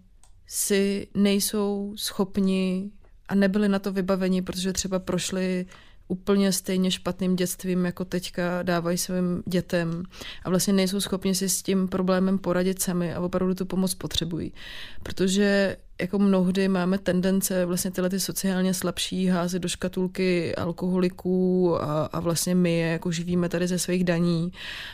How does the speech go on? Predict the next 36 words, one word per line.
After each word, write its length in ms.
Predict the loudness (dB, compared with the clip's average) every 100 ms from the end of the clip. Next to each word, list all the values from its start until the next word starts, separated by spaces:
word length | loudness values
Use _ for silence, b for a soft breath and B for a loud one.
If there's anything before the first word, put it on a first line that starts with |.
| -2
ale 120 | 2
vlastně 280 | 4 4 2
v 80 | 0
okamžiku, 380 | 2 2 2 0
kdy 120 | 2
jsme 140 | 0
se 120 | 2
rozhodli, 380 | 2 2 2 2
že 100 | 2
budeme 340 | 0 2 2 0
sociálním 560 | -2 0 2 2 2
státem 680 | 0 0 0 0 -2 -2 -4
a 260 | -2 0 0
doposud 480 | -2 -2 -4 -4 -6
sociálním 540 | -4 -2 0 2 0
státem 360 | 0 -2 0 0
jsme, 380 | 2 0 0 -4 B B B B B
nebo 220 | 0 2 2
se 100 | 0
státem, 420 | 0 0 2 0
který 160 | 0
jakoby, 420 | -2 -2 -2 -2 -2 -6 -10 -10 -6
že 160 | 0 4
jo, 100 | 4
má 260 | 4 2
jakoby 360 | 0 -4 0 2
nějaký 320 | 0 0 -2
rozvinutější 600 | 0 0 0 0 -2 -2
sociální 520 | -6 -2 -2 0 -2
systém 340 | -2 -2 -2 -2
oproti 340 | -2 -4 -2
jakoby 320 | -2 -2 0
mnohým 360 | 2 2 2 2
západním 460 | 0 0 -2 -2 0
zemím. 380 | 0 0 -4 -8 B B B B -2
Ehm, 520 | 0 2 0 -2 -6